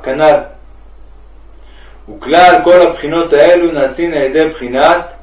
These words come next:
כי חוק לישראל הוא משפט לאלוקי יעקב, שהוא בחינת מטה עוז הנ"ל כנ"ל, שעל ידי זה נעשין כל הבחינות הנ"ל כנ"ל.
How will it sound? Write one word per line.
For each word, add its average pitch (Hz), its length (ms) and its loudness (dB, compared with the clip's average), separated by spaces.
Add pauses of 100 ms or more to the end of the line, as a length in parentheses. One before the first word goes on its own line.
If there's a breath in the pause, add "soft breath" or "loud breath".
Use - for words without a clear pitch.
(340 soft breath)
כי 113 140 -14
חוק 180 340 0
לישראל 151 600 -2
הוא 165 300 -2
משפט 160 600 0
לאלוקי 131 420 -2
יעקב, 139 560 0 (600 soft breath)
שהוא 113 220 -16
בחינת 160 460 -2
מטה 139 280 -4
עוז 160 240 2
הנ"ל 151 540 2
כנ"ל, 151 460 2 (560 soft breath)
שעל 110 180 -8
ידי 151 320 0
זה 160 100 -4
נעשין 156 440 -6
כל 156 120 -2
הבחינות 147 500 -4
הנ"ל 151 520 0 (160)
כנ"ל. 117 600 -2